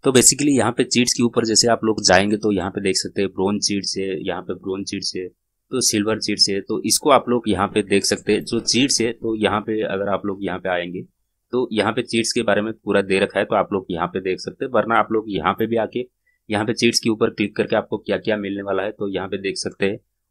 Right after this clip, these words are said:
ब्रोंज कैरेक्टर जो है, अ, कार्ड जो है एटी परसेंट, सिल्वर कार्ड जो है यहाँ पे, अ, फिफ्टीन परसेंट और यहाँ पे गोल्ड कार्ड जो है फ़ोर परसेंट और यहाँ पे प्लैटिनम कैरेक्टर जो है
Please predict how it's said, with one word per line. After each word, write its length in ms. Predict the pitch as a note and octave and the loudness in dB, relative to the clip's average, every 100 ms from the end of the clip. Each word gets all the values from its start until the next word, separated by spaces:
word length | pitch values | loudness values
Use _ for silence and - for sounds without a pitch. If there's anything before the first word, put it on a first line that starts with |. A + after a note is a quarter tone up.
| - | -14
ब्रोंज 380 | F2 G#2 A#2 - | -2 2 2 4
कैरेक्टर 400 | G#2 G2 - G2 | 2 2 0 0
जो 140 | G2 | 0
है, 140 | F#2 G2 | -2 -2
अ, 320 | - F2+ F2+ F2 | -2 -4 -4 2
कार्ड 200 | F#2 F#2+ | 4 4
जो 140 | F#2 F2+ | 2 0
है 80 | - | 2
एटी 240 | F2+ - G#2+ | -2 0 0
परसेंट, 320 | G#2+ - A2+ | 0 0 -2
सिल्वर 360 | - F#2+ G2 G#2 | 0 0 0 2
कार्ड 260 | G#2 G2 G2 | 4 4 2
जो 120 | F2+ | 0
है 140 | F#2+ | 0
यहाँ 260 | F#2 F2 F2 | 0 -2 -2
पे, 120 | F#2 F2 | -4 -4
अ, 640 | - _ _ - E2+ E2+ - | -6 _ _ -8 -4 -4 -6
फिफ्टीन 320 | G2+ - A2+ | -8 -4 -2
परसेंट 540 | A2+ G#2+ G#2+ A2 G#2+ F#2+ | 0 -2 -4 -8 -6 -4
और 340 | F2+ F2+ F2+ | -2 -4 -4
यहाँ 220 | F2 F2 | -8 -8
पे 120 | F2+ F#2 | -8 -4
गोल्ड 280 | F#2+ G#2 G2+ | -2 -2 0
कार्ड 200 | F#2+ F#2+ | -2 0
जो 140 | F2+ | -2
है 60 | F#2 | -2
फ़ोर 320 | - - G#2+ A#2 | -2 0 2 2
परसेंट 340 | - A2 A2 _ _ _ _ F#2+ | 0 -4 -8 _ _ _ _ -4
और 220 | G2 - _ _ _ _ | -4 -4 _ _ _ _
यहाँ 220 | B2+ A#2+ B2 | -2 0 2
पे 140 | C3 - _ _ - | 0 -2 _ _ -2
प्लैटिनम 460 | G2+ - B2+ B2+ A#2+ | 0 0 0 0 0
कैरेक्टर 320 | A2+ G#2 - G2 | 2 0 0 0
जो 160 | F#2+ | 0
है 100 | A2 | -2